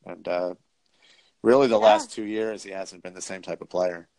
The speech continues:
Speaker 1: Uh, so that's, that's a definite
Speaker 2: No.
Speaker 1: need. Um, this, this secondary overall is, is needs help. I mean, uh,
Speaker 2: <laughs> Atrocious.
Speaker 1: you know, Wa-, Worley, I don't like at all. I don't, I don't think he's a good corner. Um, and then
Speaker 2: No.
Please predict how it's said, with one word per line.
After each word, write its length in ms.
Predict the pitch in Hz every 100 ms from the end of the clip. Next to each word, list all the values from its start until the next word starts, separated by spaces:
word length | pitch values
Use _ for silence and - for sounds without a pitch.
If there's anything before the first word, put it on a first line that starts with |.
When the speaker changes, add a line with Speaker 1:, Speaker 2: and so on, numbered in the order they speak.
| _ _ _ _ _ -
Speaker 1:
Uh, 140 | 90 -
so 100 | 110
that's, 320 | 143 - -
that's 240 | 123 170
a 60 | 151
definite 400 | 117 113 143 135
Speaker 2:
No. 180 | 247 220
Speaker 1:
need. 220 | 90 - _
Um, 280 | 95 104 98
this, 180 | 95 -
this 220 | 113 123
secondary 600 | - 139 208 151 127 104
overall 520 | 104 92 90 110 123
is, 220 | 90 - -
is 420 | 92 85 - - - _ _ _
needs 240 | 104 98 -
help. 320 | 95 104 - _ _ _ _ _ _ _ -
I 60 | 98
mean, 180 | 104
uh, 240 | 101 98 95 -
Speaker 2:
<laughs> 120 | _
Atrocious. 440 | 262 370 320 254 _ -
Speaker 1:
you 80 |
know, 120 | 101 -
Wa-, 260 | 110 123
Worley, 540 | 127 117 127 139 139 117
I 80 | 107
don't 180 | 107
like 260 | 101 104 101
at 60 | 95
all. 320 | 92 95 98 _ _ _ _
I 60 | 92
don't, 120 | 92
I 80 | 98
don't 140 | 101
think 180 | 92 98
he's 180 | 107 95
a 60 | 92
good 160 | 90
corner. 400 | - 98 95 92 _ _ _ _ _ _ _ _ _ _ -
Um, 380 | 92 92 90 - _ -
and 180 | 101
then 180 | 104 104
Speaker 2:
No. 240 | 226 214